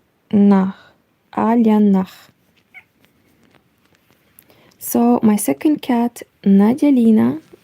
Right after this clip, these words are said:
Nadichok, is right here, so please don't get scared. They might start fighting because they do tease each other, but otherwise they're good pets.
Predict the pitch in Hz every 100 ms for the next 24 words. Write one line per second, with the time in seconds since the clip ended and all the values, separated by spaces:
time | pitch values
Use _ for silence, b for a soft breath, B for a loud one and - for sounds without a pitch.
0 | - 214 214 214 285 - 226 - - _
1 | _ _ _ b b b b b b b
2 | - 202 196 214 294 - 214 233 - -
3 | - - 226 277 247 240 226 226 - -
4 | - - - 196 208 311 - b b b
5 | b b - 240 262 339 349 - 240 233
6 | - 214 190 208 220 277 - - - -
7 | 202 - 202 196 202 185 214 226 - 220
8 | 202 196 202 - 208 208 233 349 - _
9 | _ _ - 208 208 269 247 226 220 220
10 | - 202 185 196 196 - - - - -
11 | -